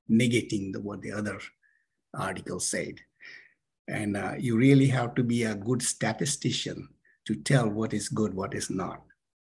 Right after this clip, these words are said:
And still you cannot derive the right thing. So become soul conscious,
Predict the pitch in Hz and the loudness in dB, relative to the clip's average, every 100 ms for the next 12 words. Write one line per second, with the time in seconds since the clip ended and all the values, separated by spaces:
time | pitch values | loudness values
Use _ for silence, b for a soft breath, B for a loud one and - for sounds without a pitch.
0 | _ 110 110 - - 165 160 127 123 131 | _ 0 2 2 8 10 12 8 6 6
1 | 117 98 104 104 104 101 95 98 92 - | 6 0 -2 0 0 -2 -6 -6 -8 -8
2 | 92 92 - _ _ _ _ _ _ _ | -6 -6 -8 _ _ _ _ _ _ _
3 | _ _ _ _ _ _ - 113 104 98 | _ _ _ _ _ _ 2 6 6 4
4 | - - 113 139 156 135 120 - - - | -2 6 8 10 10 10 6 4 0 -4
5 | - - - - | -6 -10 -12 -12